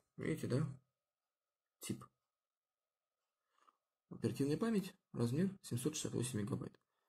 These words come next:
Ну, там, соответственно, э, еще идет на видео память, которая здесь не показывается. То есть добавляем ее и получаем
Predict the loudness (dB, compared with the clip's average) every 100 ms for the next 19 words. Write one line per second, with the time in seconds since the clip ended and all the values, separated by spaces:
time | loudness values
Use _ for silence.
0 | _ 2 4 6 4 2 4 2 2 0
1 | 0 -6 -14 _ _ -8 -6 -4 -4 -4
2 | -4 -4 -4 -2 4 6 6 4 2 0
3 | 0 -2 -4 -6 -8 _ _ 0 2 4
4 | 4 2 _ _ _ _ _ -4 -4 0
5 | 2 4 2 -6 -4 4 8 8 6 2
6 | 2 2 2 2 2 0 -4 -8 _ _
7 | -2 8 10 10 10 8 4 4 0 2
8 | 0 0